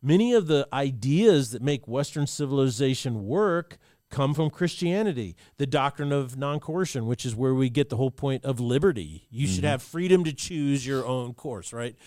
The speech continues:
Speaker 1: Your o-, pursue your own happiness. You should have the freedom to do that, or liberty. You should chart your life according to the, your, as your conscience dictates, kind of
Speaker 2: Yeah.
Speaker 1: is the early principle.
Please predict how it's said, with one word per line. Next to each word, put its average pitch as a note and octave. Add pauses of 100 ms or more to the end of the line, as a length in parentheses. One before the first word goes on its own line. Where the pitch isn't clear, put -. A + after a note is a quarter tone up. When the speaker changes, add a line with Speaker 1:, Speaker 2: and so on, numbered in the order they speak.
(140)
Speaker 1:
Your C3+
o-, D3+
pursue -
your G3+
own E3+
happiness. B2+ (280)
You C#3+
should D#3
have C#3+
the B2+
freedom D3+
to C3+
do B2+
that, F#2
or B2+
liberty. B2 (240)
You C#3+
should C#3+
chart - (200)
your F3+
life F#3
according D#3
to C#3+
the, B2
your, B2 (260)
as C3+
your B2+
conscience D#3
dictates, - (240)
kind C3
of B2
Speaker 2:
Yeah. B2
Speaker 1:
is - (240)
the -
early D3
principle. G2